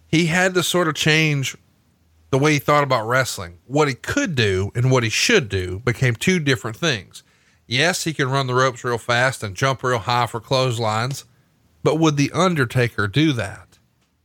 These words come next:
And you really saw The Undertaker as a character and Mark Calaway as a performer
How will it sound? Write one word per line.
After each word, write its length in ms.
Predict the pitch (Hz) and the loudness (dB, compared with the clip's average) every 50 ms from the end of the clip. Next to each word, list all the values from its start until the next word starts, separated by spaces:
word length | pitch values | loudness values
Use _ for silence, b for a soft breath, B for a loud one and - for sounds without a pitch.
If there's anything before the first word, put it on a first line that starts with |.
| _ _ _ _ _ | _ _ _ _ _
And 180 | - 156 160 160 | -4 -2 -2 0
you 120 | 156 147 | 0 0
really 300 | 139 175 220 262 269 240 | 0 0 0 0 0 0
saw 280 | 190 - - 190 180 170 | 0 0 2 2 2 2
The 180 | 156 139 139 143 | 0 0 0 0
Undertaker 760 | 151 160 143 123 - - 139 123 113 - - 117 110 110 - _ _ _ | -2 -2 -4 -6 -4 -2 0 0 0 -2 -2 -4 -4 -4 -4 _ _ _
as 180 | - 135 123 107 | -2 0 0 -2
a 40 | 117 | -4
character 800 | - _ - - 233 214 202 156 113 - - - 95 69 78 - - | -8 _ -2 0 2 4 4 4 2 0 -4 -10 -10 -10 -10 -8 -6
and 140 | 127 127 | -4 -2
Mark 240 | 131 139 139 123 - | 0 0 0 0 0
Calaway 380 | - 185 185 190 180 147 131 120 | 0 0 0 2 2 2 0 0
as 160 | 117 117 110 | 0 -2 -4
a 60 | 113 | -6
performer 720 | 104 - 123 113 - - 240 240 220 185 127 113 107 104 | -6 -4 -4 -6 -2 0 0 2 2 2 0 -2 -2 -4